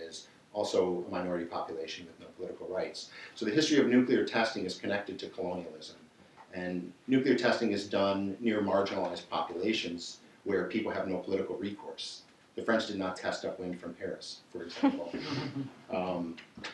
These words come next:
Speaker 1: although the U S did test in Nevada. Uh, but there were reasons, there were reasons that, uh, that relate to some degree to the marginal nature of the people living around the Nevada test site that that site was chosen as well.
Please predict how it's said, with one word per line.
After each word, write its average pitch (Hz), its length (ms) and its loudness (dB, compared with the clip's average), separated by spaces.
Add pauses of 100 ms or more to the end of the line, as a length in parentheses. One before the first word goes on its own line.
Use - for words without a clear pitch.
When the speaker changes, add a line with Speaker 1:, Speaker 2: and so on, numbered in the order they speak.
(680)
Speaker 1:
although 123 220 12
the 120 60 10
U 120 120 12
S 113 140 8
did 120 180 6
test 110 300 2
in 104 80 6
Nevada. - 320 4 (420)
Uh, 110 480 10
but 117 140 8
there 113 340 12 (160)
were 107 160 6
reasons, 113 600 6 (120)
there 135 120 10
were 127 120 12
reasons 131 580 6
that, 110 240 6
uh, 107 480 8
that 120 160 6
relate 113 320 8
to - 80 -4
some 113 240 4
degree 95 340 2
to 90 460 0
the 104 60 -2
marginal 98 420 2
nature 90 300 -6
of 92 60 -8
the 87 80 -12
people 95 260 -4
living 92 220 -4
around 82 260 -6
the - 60 -12
Nevada - 240 -4
test 98 260 -4
site 87 180 -4
that 92 120 -16
that - 160 -6
site - 180 -6
was - 100 -12
chosen - 380 -8
as - 140 -20
well. - 260 -8